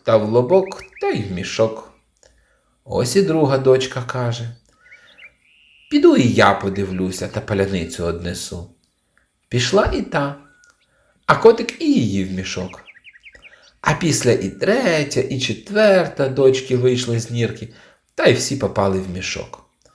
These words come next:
Ждав, ждав їх Пилипко, а тоді каже: "Піду я, мамо, зажену їх до хати".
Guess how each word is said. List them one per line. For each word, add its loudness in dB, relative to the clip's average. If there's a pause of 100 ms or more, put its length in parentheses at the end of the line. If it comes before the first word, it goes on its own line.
(540)
Ждав, 2
ждав 0
їх -6
Пилипко, -2 (180)
а -10
тоді -8
каже: -12 (720)
"Піду 6
я, 8
мамо, 2
зажену -2
їх -6
до 0
хати". -10